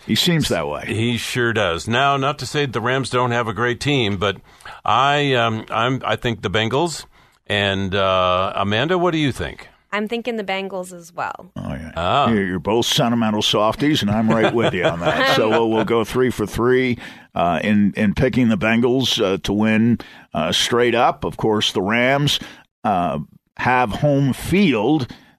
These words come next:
Speaker 1: uh, although certainly the crowd will be made up of, uh, uh, fans from,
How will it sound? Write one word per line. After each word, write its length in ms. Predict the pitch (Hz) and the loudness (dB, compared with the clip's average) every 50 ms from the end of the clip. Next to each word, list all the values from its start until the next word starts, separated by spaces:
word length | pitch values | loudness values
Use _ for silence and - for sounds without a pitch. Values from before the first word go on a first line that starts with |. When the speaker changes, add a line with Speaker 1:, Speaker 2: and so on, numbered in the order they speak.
| _ - | _ -6
Speaker 1:
uh, 220 | - 78 73 - - | -4 -4 -2 -2 0
although 540 | - 120 117 113 113 104 104 104 98 87 95 - | -2 0 0 0 0 0 0 0 -2 -4 -4 -4
certainly 400 | - - - 156 131 104 120 113 | -2 0 2 2 2 2 0 -2
the 100 | 92 95 | -2 -2
crowd 480 | - - - 117 117 110 95 98 101 95 | -4 -2 0 0 2 2 2 0 -2 -2
will 120 | 101 104 | -2 -4
be 160 | 87 98 92 90 | -4 -4 -4 -2
made 340 | 92 98 98 92 92 90 | -2 -2 -2 -2 -2 -2
up 300 | 90 87 90 82 - - | -2 -2 -2 -4 -4 -6
of, 280 | 87 82 76 76 - - | -6 -6 -8 -8 -6 -4
uh, 220 | 95 87 82 82 - - - - _ _ - | -4 -2 -4 -4 -8 -12 -20 -20 _ _ -6
uh, 100 | 80 87 | -6 -6
fans 560 | 92 - 131 120 113 107 104 101 98 107 - | -4 -2 -2 0 0 0 0 0 0 -2 -2
from, 300 | - - 101 90 82 | -2 -2 -4 -4 -4